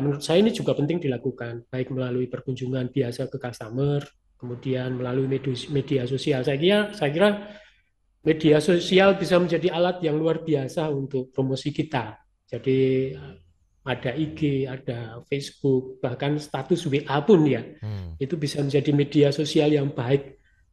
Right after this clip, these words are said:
Speaker 1: membuat kita bisa berpromosi. Jadi semakin banyak relasi, akan semakin banyak juga potensi-potensi pekerjaan yang akan kita, kita dapatkan. Nah, satu lagi kalau, eh, eh, mall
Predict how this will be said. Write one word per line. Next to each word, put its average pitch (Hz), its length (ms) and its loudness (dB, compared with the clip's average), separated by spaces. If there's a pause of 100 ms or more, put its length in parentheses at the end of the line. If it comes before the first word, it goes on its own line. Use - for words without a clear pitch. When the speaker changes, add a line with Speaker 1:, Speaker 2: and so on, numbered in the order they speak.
(120)
Speaker 1:
membuat 139 720 0
kita - 320 -6
bisa 139 240 0
berpromosi. 139 960 0
Jadi 139 560 -2
semakin 135 400 -6
banyak 135 240 -2
relasi, 139 800 2 (720)
akan 127 240 -10
semakin 139 380 -6
banyak 156 260 6
juga 160 240 2
potensi-potensi 143 1040 0
pekerjaan 147 480 -4
yang 135 240 -2
akan 139 160 -6
kita, 135 180 -6 (220)
kita 131 180 -10 (140)
dapatkan. 139 380 -6 (1300)
Nah, 156 260 0
satu 156 240 -2
lagi 202 240 2
kalau, 220 600 4 (340)
eh, 160 420 -2 (460)
eh, 139 300 -4 (160)
mall 185 180 8